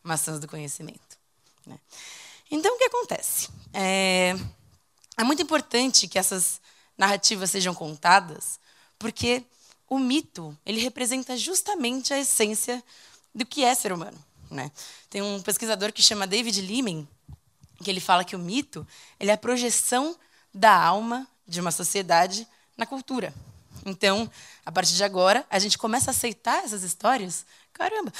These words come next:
<laughs> porque elas fazem parte da nossa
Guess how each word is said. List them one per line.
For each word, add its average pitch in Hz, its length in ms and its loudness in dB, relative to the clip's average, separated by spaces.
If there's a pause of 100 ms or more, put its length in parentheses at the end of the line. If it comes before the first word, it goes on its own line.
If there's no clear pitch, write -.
(500)
<laughs> - 640 -2
porque 220 840 2 (600)
elas 202 160 6
fazem 208 200 2
parte 196 360 6
da 202 80 2
nossa 202 420 2